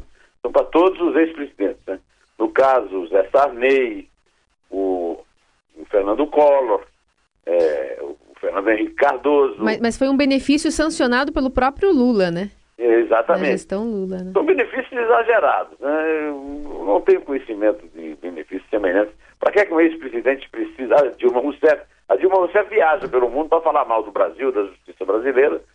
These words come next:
Speaker 1: com quatro assessores, é, passagens pagas e tal. No caso de Lula, não houve uma previsão, né? O próprio Lula jamais preveria isso,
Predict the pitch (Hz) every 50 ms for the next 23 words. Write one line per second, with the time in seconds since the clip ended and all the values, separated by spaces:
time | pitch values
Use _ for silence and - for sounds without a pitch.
0 | _ _ _ - 113 95 - 113 117 117 - 113 - - _ 120 110 - - -
1 | 120 139 147 143 135 123 107 - - 98 _ _ _ _ _ _ _ _ - -
2 | - _ - 98 - _ - 110 107 104 123 127 - - _ 113 120 127 131 123
3 | 117 110 110 104 104 95 - - 117 - _ _ _ _ _ _ _ _ _ _
4 | _ - - 359 - - - 165 170 170 160 135 110 117 117 104 104 95 92 120
5 | 147 156 135 110 95 87 - - - 156 180 220 247 - 370 202 202 - 170 175
6 | 165 - - - 135 147 143 - 107 104 - _ 139 147 127 104 - _ _ _
7 | - 87 90 _ _ _ _ _ _ 98 95 87 - - - - 90 101 95 87
8 | - - - - 95 - - _ _ _ _ _ - - 73 71 73 73 69 -
9 | - _ - - - _ - - - _